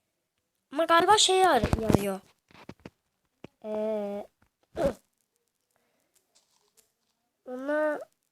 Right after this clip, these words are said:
şey yapabiliyorsun galiba. Orları biliyorsun. Ay orların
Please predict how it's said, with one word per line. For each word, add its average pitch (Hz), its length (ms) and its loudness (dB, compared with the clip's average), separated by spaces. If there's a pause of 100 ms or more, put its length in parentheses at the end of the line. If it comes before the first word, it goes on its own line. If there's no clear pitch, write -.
(160)
şey - 200 -6
yapabiliyorsun 240 520 -4
galiba. 208 240 -6
Orları 269 500 -2
biliyorsun. 240 380 -6 (400)
Ay 233 160 -6
orların 269 560 -4